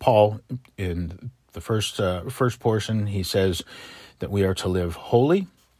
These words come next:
and then he ta-, and then he goes into one specific area or aspect of holiness, and that is abstaining from sexual impurity,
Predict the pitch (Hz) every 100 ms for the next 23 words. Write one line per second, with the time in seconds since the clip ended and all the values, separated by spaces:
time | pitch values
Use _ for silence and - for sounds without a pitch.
0 | _ - - 92 98 110 117 110 101 98
1 | 101 98 101 104 101 95 95 110 131 127
2 | 98 90 101 113 _ 95 98 104 - 113
3 | - 104 117 101 - 98 92 92 98 -
4 | 107 101 - 101 104 117 98 101 90 85
5 | 95 92 87 87 87 98 113 - 85 -
6 | 120 123 110 110 - 95 101 - 95 -
7 | 98 92 90 - 120 90 80